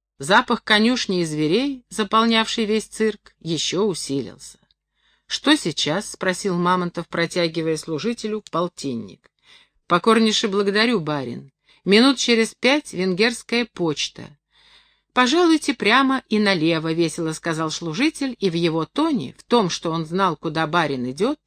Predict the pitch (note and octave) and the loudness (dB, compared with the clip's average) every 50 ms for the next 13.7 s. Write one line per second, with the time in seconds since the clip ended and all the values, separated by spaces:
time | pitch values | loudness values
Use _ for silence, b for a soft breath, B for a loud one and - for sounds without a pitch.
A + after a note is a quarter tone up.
0 | - - - D#3 D#3 C#3+ E3 D#3+ D#3 D3+ C#3+ C3 B2+ - - C3+ C3 C#3+ F3+ A#3 | -20 -12 -8 -8 -6 -4 -4 -4 -2 -2 -4 -4 -6 -8 -10 -10 -6 -2 -2 -2
1 | C#4 C#4+ - - A3+ G#3 - - - C#3 C3+ B2+ C#3+ D3+ E3+ G3+ G3+ - - G#3 | -2 -2 -6 -8 -10 -10 -12 -10 -8 -8 -6 -4 -4 -4 -4 -6 -6 -6 -6 -6
2 | E3+ D3+ B2+ A#2 A2 A2 - _ - - - _ _ _ _ _ _ _ _ _ | -4 -4 -6 -6 -8 -12 -14 _ -20 -20 -20 _ _ _ _ _ _ _ _ _
3 | _ _ _ _ _ _ - F#3+ G#3+ A3+ - - C#4+ E4 F#4 F4 - A3 F#3 D#3+ | _ _ _ _ _ _ -6 -4 -4 0 2 4 4 4 4 2 0 -6 -8 -8
4 | D3 D#3 D#3+ - - - F3+ - - G3 F3+ F#3 A3+ G#3+ G3+ F#3+ F#3 F3 F3+ G3+ | -10 -12 -16 -14 -12 -10 -10 -6 -4 -4 -4 -2 -2 -2 -2 -2 0 0 0 0
5 | G#3 - - - D#3 D#3 D3 D3+ D#3 F3+ G#3 G3+ F#3+ F#3 F3+ F3 E3+ _ _ _ | -2 -4 -6 -8 -6 -6 -6 -6 -4 -4 -4 -4 -6 -8 -12 -14 -16 _ _ _
6 | _ - E3+ E3+ F3+ G#3 C#4+ D4+ - - - F#3+ E3 F#3+ A3+ G3+ F#3+ F3+ E3+ E3 | _ -14 -12 -10 -4 -2 -2 -2 -2 -4 -6 -4 -2 -2 0 0 0 -2 -2 -2
7 | D#3 D3+ D3+ D#3 D#3 F3+ A3+ C4 A#3+ - - G#3 G#3 G#3 G3+ - - G3+ G3+ - | -4 -6 -6 -6 -4 -2 -4 -4 -4 -6 -8 -8 -6 -8 -8 -8 -6 -6 -6 -4
8 | - C4 C#4+ D4 C#4+ - - A3+ G#3+ G#3+ G#3 E3+ D#3+ F3 F3+ - - E3+ - - | 0 0 2 2 0 -2 -4 -6 -4 -4 -4 -4 -4 -6 -6 -6 -8 -10 -8 -6
9 | E3 E3 F3 E3+ - D3+ D3 C#3+ D3+ D3+ D3 C#3+ C#3+ C#3+ D3 F3 G#3 A#3 A3+ G#3+ | -6 -6 -6 -6 -8 -10 -10 -10 -8 -8 -8 -6 -8 -6 -6 -6 -6 -6 -6 -8
10 | G#3 G#3 G3+ _ - F#3 F#3 G3+ A#3+ C4 C#4+ C4+ - - - D#3+ - - F#3+ G#3+ | -10 -14 -18 _ -8 -6 -4 -2 -2 -2 -4 -6 -6 -10 -14 -14 -10 -6 -4 -4
11 | A#3 - - - - - G3+ G3+ G3+ _ B B B B B B B B B B | -4 -4 -8 -14 -14 -14 -16 -18 -20 _ B B B B B B B B B B
12 | A3 B3 B3+ A#3 - - D#4 D4 - - A#3+ A#3+ A3+ A3 G3+ F#3 G3 F#3 - - | 4 4 4 4 2 2 0 0 0 -2 -2 0 0 0 0 -2 -4 -8 -6 -6
13 | - B3 B3+ A3+ - - G#3 G#3 G3+ G3 F#3+ F#3+ F#3 | -4 -4 -4 -4 -6 -8 -6 -6 -6 -6 -8 -12 -18